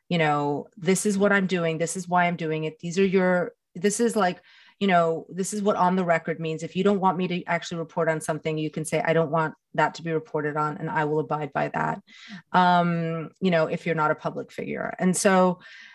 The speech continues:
you know, I think it's really important to be sort of, like, radically transparent. Um, and then the other thing I think that's incredibly important is that the, if you're consuming media, anyone who's here, if you're a consumer of the media, make sure that you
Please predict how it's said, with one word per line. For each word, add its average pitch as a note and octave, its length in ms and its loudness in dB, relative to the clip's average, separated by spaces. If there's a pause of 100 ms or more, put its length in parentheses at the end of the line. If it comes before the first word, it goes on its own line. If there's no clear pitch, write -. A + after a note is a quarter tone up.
(100)
you A#3 120 4
know, G3+ 120 4
I G3 100 0
think G#3+ 180 0
it's - 140 -2
really G3+ 260 4
important F#3 340 -2
to F3+ 60 -8
be E3 120 -8
sort D#3+ 240 -2
of, D3+ 100 -2
like, D3+ 220 0
radically D#3 440 0
transparent. E3+ 720 -2 (180)
Um, E3+ 640 2 (260)
and G#3+ 180 4
then G#3+ 100 6
the A3 120 6
other G#3+ 180 4
thing A3+ 220 0
I G3+ 80 0
think F#3+ 400 -6
that's - 300 -8 (140)
incredibly F3 580 0
important E3+ 640 -2 (600)
is G3+ 220 4
that G#3+ 260 0
the, A3 360 2 (220)
if - 220 -8
you're C4 120 2
consuming G#3+ 640 2
media, D3+ 460 -2
anyone G3 320 2
who's E3+ 200 -4
here, D#3+ 200 -2
if D3+ 120 -8
you're G3 120 2
a G3 40 -4
consumer F#3 800 0
of D#3+ 160 -6
the D3+ 80 -8
media, D#3 360 -2
make G3 400 4
sure F#3+ 500 0
that E3 160 -6
you F3+ 540 0